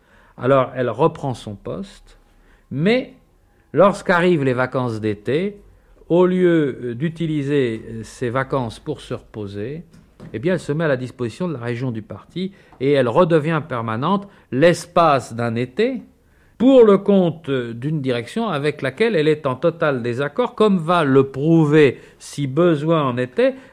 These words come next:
euh, la signature qu'elle appose au bas de la lettre pétition de protestation connue sous le nom de pétition des deux cent cinquante au mois d'octobre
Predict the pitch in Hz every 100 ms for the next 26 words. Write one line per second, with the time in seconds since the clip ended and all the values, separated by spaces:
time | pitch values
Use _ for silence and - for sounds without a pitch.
0 | - 120 127 156 170 170 165 147 139 240
1 | 226 151 135 131 - 269 262 208 135 -
2 | - _ 160 180 160 170 170 147 123 -
3 | - 113 135 135 147 185 175 135 135 156
4 | - 123 - 175 135 113 110 147 147 117
5 | - 120 113 233 220 196 147 165 147 -
6 | 120 110 117 123 107 107 160 156 131 -
7 | 175 117 104 139 135 131 - 107 175 196
8 | 196 - _ 127 120 127 113 139 - 170
9 | 196 190